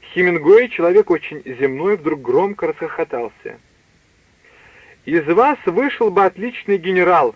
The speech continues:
Бо», — сказал он, и дав задний ход, вывел «Фиат» с узкой проселочной дороги, через несколько километров свернул на другую. В свете фар мы увидели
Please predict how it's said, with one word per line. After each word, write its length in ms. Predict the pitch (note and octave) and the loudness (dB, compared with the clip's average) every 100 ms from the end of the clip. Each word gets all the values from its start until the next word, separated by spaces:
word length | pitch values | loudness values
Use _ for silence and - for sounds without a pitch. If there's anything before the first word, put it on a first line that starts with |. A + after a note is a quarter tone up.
| _ | _
Бо», — 380 | B2 B2 E3 B2 - _ _ - | -16 0 2 2 -4 _ _ -12
сказал 460 | - C#3+ C3 E3+ F3 | 0 2 4 4 4
он, 140 | D#3 | 2
и 80 | D3 | 2
дав 280 | D3 E3 D3+ | 4 4 2
задний 500 | C#3 C3 D#3 C3+ C#3 | -4 0 0 0 -6
ход, 320 | B2 G#3 A3+ | -2 2 2
вывел 340 | D#3+ F3 E3 C#3+ | 4 2 2 0
«Фиат» 420 | - C#3 F#3 G#3+ - _ _ _ - - - - | -2 0 2 0 -6 _ _ _ -20 -20 -20 -2
с 40 | |
узкой 320 | A#3 A#3+ - | -2 0 -4
проселочной 720 | E3 D#3 D3+ G3+ F#3+ F3 D#3+ | -2 -2 0 4 4 2 -6
дороги, 440 | C#3 C#3+ F3+ A3+ G3 | -2 2 4 4 0
через 340 | - D#3+ D3+ | -8 -4 -4
несколько 460 | D3 G3+ - E3+ D#3 | -2 -4 -4 -8 -6
километров 640 | D3+ C3 C3+ G#3+ G#3+ G3+ - _ | -4 -4 0 0 0 -4 -4 _
свернул 400 | - C#3 C3+ D#3 | -4 -2 0 -2
на 120 | E3+ E3 | -6 -4
другую. 560 | D3 C#3+ A2 A2 G#2 - _ _ _ _ _ - - | -4 -4 -6 -12 -12 -18 _ _ _ _ _ -20 -20
В 220 | - - | -18 -2
свете 440 | F#3 G#3+ F#3+ D3+ C3 | 2 4 2 -6 -4
фар 280 | - D#3 - - _ | 0 2 2 -4 _
мы 180 | B2+ D3+ | -6 -2
увидели 440 | D3+ F3 F#3 F#3 | 0 0 0 0